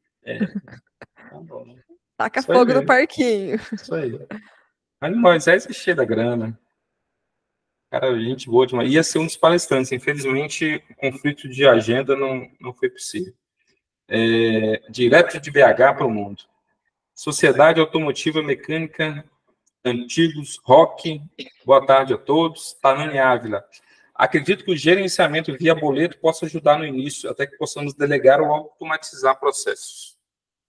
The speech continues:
Speaker 1: Ali a questão de, a gente tava falando de pagar os, o que que você acha? Você também faz por boleto?
Speaker 2: Ô, Gustavo, na verdade, hoje eu faço com cartão e com linha de crédito.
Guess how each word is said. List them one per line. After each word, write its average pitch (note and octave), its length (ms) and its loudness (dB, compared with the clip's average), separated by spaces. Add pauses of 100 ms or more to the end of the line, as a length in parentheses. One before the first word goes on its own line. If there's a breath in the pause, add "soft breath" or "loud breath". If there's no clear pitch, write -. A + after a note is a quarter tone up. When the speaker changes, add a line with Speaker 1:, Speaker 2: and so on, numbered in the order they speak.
(1400)
Speaker 1:
Ali A#2 160 -4
a A#2 60 -2
questão B2 320 -4
de, A#2+ 480 -2
a - 40 -18
gente A2 100 -18
tava A2+ 140 -2
falando A2+ 200 -10
de - 60 -20
pagar A2 680 2 (340)
os, - 580 -20
o - 40 -20
que - 80 -8
que - 80 -12
você C#3+ 160 0
acha? A#2 240 0
Você B2 140 -6
também B2+ 200 -4
faz B2 200 0
por B2 120 -8
boleto? C#3 320 -2 (1600)
Speaker 2:
Ô, C4+ 60 0
Gustavo, C4 500 2
na B3 200 2
verdade, C4 720 2
hoje B3 180 2
eu C#4 60 0
faço B3+ 400 0
com B3+ 180 -2
cartão C4+ 500 -2
e C#4 60 -8
com C#4+ 200 -4
linha C#4+ 200 -8
de D4+ 100 -6
crédito. F3+ 680 0